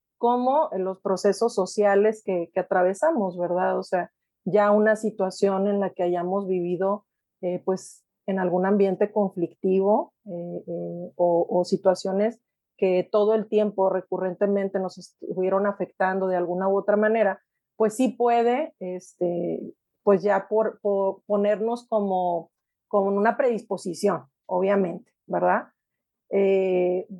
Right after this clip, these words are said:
estaba, estaba leyendo, eh, y lo, la realidad es que la Organización Mundial de la Salud dice que uno de cada cuatro, eh, pues seres humanos, <laughs> ¿verdad? Vamos a padecer, eh, a lo largo de nuestra vida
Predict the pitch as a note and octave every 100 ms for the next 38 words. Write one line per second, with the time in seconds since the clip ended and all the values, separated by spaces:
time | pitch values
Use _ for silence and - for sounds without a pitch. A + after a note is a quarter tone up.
0 | _ G3+ G#3 A#3 C4 B3+ G#3+ G3+ G#3 B3
1 | A3+ G#3 G#3 A3 C#4+ E4+ - G3 F#3+ F#3
2 | - G3 G3+ G3+ G3+ G#3 G3+ G#3+ G#3 G#3+
3 | B3 C#4+ D#4 D#4 - B3+ C4+ - G3+ G3+
4 | G3+ G3+ G3+ A3+ A#3 C4 B3 A#3+ A#3+ B3
5 | B3+ C4 C4 G3+ F#3 G#3 A#3 A#3 A3 A#3
6 | B3+ B3 A3 A3+ B3 A3+ B3 D4+ G3+ G#3
7 | - _ _ _ _ _ - F#3+ F#3 F3+
8 | F3 F3 E3+ E3 - - F3 F#3+ A3 B3+
9 | C4 G3 G3+ B3+ F#4 G3+ G#3 - B3+ -
10 | _ _ G#3+ G#3+ B3+ D4+ B3 B3 A3+ G#3+
11 | A3+ A3+ A#3+ - G3+ F#3+ G3 G3 G3 G#3
12 | A3+ A#3+ A#3 A#3+ B3 A#3 F3+